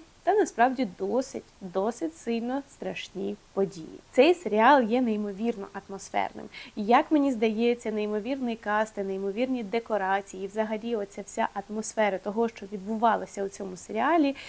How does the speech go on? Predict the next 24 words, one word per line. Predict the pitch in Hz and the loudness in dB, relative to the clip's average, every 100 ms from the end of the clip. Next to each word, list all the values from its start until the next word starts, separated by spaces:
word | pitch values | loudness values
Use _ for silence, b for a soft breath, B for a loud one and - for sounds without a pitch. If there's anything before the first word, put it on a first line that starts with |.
| B - | B -2
вона | 208 233 220 208 240 254 | 4 4 6 2 2 2
пробирає | 233 208 196 208 220 214 | 0 2 0 2 2 0
дійсно | 175 202 202 202 | -2 -8 -8 -6
до | 196 180 220 | -2 0 2
мурашок. | 202 196 190 - - - - - | 0 0 0 -2 -6 -14 -16 0
В | |
цьому | 302 330 | 6 6
серіалі | - 233 233 262 233 | 6 6 8 8 6
ми | 220 | 6
маємо | 233 247 220 208 | 4 4 4 2
вісім | 202 240 220 190 | 2 -2 -4 -6
серій, | 196 269 370 330 - | -2 0 2 2 0
і | |
я | 233 | 0
можу | 226 262 240 | 0 -2 -4
сказати | - 202 214 262 233 | -4 0 2 2 -2
дійсно, | 202 233 226 220 | -2 -4 -2 -4
що | - 208 | -2 -2
цей | 202 233 240 | -2 -2 -2
ефект | 214 - 226 214 | -2 0 -2 -2
саспенсу, | - 226 294 - 294 285 311 B B | -2 0 0 -2 -4 -2 -4 B B
він | 202 233 330 | -4 2 2
тут | 269 262 | 2 0
відіграється | 226 202 202 190 196 233 254 - | 0 0 0 -2 2 2 2 2